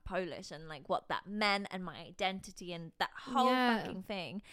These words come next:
Speaker 1: So I remember when I would meet people, sort of, like, when I was in between, like, sixteen to maybe eighteen,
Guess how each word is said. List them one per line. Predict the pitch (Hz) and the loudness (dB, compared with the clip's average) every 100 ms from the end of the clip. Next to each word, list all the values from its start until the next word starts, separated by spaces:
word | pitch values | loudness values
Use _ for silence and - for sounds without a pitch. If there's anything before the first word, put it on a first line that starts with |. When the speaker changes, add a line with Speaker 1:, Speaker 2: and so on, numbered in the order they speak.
| - - | -20 2
Speaker 1:
So | 285 - | 4 10
I | 240 254 | 10 10
remember | 302 302 294 277 | 8 4 6 6
when | 247 | 6
I | 233 | 4
would | 214 196 220 | -2 -6 -6
meet | 247 262 | -6 -6
people, | - 220 196 185 | -8 -8 -6 -8
sort | 180 185 | -6 -6
of, | 180 180 | -6 -6
like, | 175 165 | -8 -6
when | 180 | -6
I | 180 | -4
was | 180 180 - | -6 -8 -10
in | 196 180 | -10 -10
between, | 180 180 175 | -12 -12 -14
like, | 160 - | -14 -18
sixteen | - 185 - - 170 175 | -14 -14 -14 -14 -12 -10
to | 180 | -8
maybe | 170 170 | -8 -8
eighteen, | 147 170 185 185 160 | -8 -8 -8 -12 -12